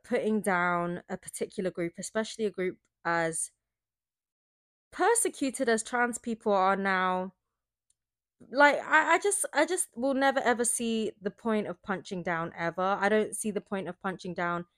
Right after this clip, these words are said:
when it comes to politics, uh, when it comes to comedy, when it comes to entertainment. I will never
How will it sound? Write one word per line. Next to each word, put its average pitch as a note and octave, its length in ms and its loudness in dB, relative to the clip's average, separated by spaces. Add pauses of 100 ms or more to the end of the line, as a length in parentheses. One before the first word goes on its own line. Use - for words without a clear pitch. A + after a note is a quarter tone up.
(100)
when E3 100 -6
it E3+ 80 -10
comes F#3+ 220 -4
to F#3 80 -6
politics, A3 640 -2 (380)
uh, D#3+ 280 -2
when D#3+ 200 -8
it D3+ 80 -14
comes E3+ 260 -8
to - 120 -20
comedy, A#3 600 0 (400)
when F3 180 -2
it - 120 -10
comes F3+ 200 -10
to - 120 -10
entertainment. A3+ 640 -2
I F#3+ 100 0
will F#3 120 -2
never G#3+ 340 -2